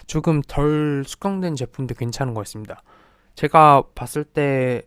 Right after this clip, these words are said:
칠 년 숙성된 롱로우도 사람들이 정말 많이 사갔거든요. 예, 그리고 바에서 같이 마셨던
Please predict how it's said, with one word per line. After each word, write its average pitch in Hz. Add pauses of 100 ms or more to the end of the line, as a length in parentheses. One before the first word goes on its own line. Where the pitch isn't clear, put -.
(140)
칠 277
년 254
숙성된 208
롱로우도 135
사람들이 190
정말 127
많이 107
사갔거든요. 117 (720)
예, 120 (320)
그리고 127 (1120)
바에서 185
같이 -
마셨던 131